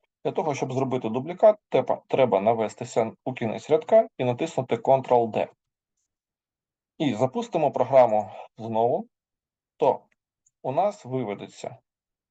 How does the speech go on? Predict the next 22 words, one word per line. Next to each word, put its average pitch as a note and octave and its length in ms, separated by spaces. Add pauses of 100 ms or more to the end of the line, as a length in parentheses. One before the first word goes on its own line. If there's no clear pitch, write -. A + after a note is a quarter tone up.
(120)
спочатку - 760 (600)
од-, B2 320
е, A2 360 (100)
перший - 380
рядок. D#3+ 420 (680)
Ось B2 280
він. C3+ 180 (2000)
Ось A#2+ 280
він, B2 120
перший A#2 360
рядок A#2 340
вивівся. A#2 460 (600)
І B2 200
потім G#3 400
після B2 280
нього D3 320
у - 20
нас C3+ 260
виведеться C#3+ 580 (380)
другий C3 400
рядок, F3 420 (340)
але B2+ 340